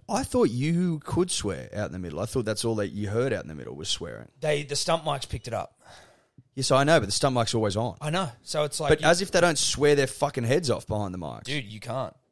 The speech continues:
Speaker 1: The stumps, rather.
Speaker 2: That's,
Speaker 1: Really?
Speaker 2: yeah, it's ridiculous.
Speaker 1: Are you serious?
Speaker 2: Yeah, it's ridiculous.
Speaker 1: Why can't you swear?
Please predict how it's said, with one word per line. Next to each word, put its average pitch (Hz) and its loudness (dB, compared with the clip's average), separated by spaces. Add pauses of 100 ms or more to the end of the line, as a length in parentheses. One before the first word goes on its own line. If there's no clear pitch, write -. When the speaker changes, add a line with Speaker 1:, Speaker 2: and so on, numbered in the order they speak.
(160)
Speaker 1:
The 104 -12
stumps, 98 -4
rather. 82 -6
Speaker 2:
That's, 175 4
Speaker 1:
Really? 415 -2
Speaker 2:
yeah, 170 4
it's 151 0
ridiculous. 147 0
Speaker 1:
Are 185 4
you 370 4
serious? 131 2
Speaker 2:
Yeah, 170 4
it's - -2
ridiculous. 175 -8 (200)
Speaker 1:
Why 160 2
can't 202 0
you 202 0
swear? 214 0